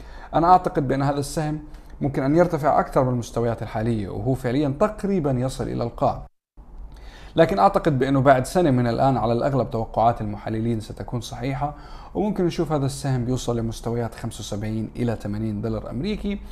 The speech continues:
يعني ارتفاعات ما بين خمسة وعشرين إلى ثلاثين في المية، مش أكثر. لكن المخاطرة الموجودة عند الاستثمار في هذا السهم بالنسبة إلي لا تزال مخاطرة مرتفعة، وبالتالي الأكيد أن سهم زوم لن يعود إلى مستوياته السابقة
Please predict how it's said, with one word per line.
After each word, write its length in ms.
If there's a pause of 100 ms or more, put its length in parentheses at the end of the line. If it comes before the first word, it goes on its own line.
(300)
يعني 280
ارتفاعات 580
ما 80
بين 240
خمسة 280
وعشرين 360
إلى 260
ثلاثين 280
في 80
المية، 280
مش 280
أكثر. 340 (420)
لكن 260
المخاطرة 600
الموجودة 520
عند 160
الاستثمار 520
في 160
هذا 140
السهم 380
بالنسبة 400
إلي 120
لا 120
تزال 420 (560)
مخاطرة 420
مرتفعة، 560
وبالتالي 560 (480)
الأكيد 480
أن 180
سهم 340
زوم 320
لن 220
يعود 680
إلى 260
مستوياته 760
السابقة 680